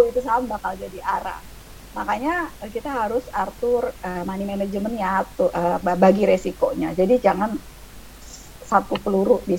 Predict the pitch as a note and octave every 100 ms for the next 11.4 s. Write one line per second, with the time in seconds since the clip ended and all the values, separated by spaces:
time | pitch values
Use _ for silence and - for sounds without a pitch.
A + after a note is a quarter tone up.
0 | F3+ F3 F3 F#3 F3 B3 F3 - G#3 -
1 | F3+ G3+ G#3+ C4+ G#3 G3+ G3 F#3+ F#3+ -
2 | - - - - - - A3 A#3+ A#3+ A#3+
3 | A#3+ A#3 A#3 B3 D4 F4+ - B3 C4 D#4
4 | G#3 F#3+ G#3+ A#3 A3 G#3 G3 G3+ G3 A3
5 | C4 B3+ G#3 G#3 F3 F3+ E3+ G3 E3+ -
6 | - - - E3+ G3 A#3 F#3+ F3 - -
7 | G3 F#3+ F#3 E3+ F3 F#3 F#3 F3+ - G3+
8 | F#3+ F#3 F#3+ F#3+ F3+ F#3+ F#3 F#3+ - F#3+
9 | G#3 G3+ F3+ G3 A#3+ D4 C4+ - F#3+ G3
10 | F#3+ - C#4+ - - - - - - -
11 | - F3 F3+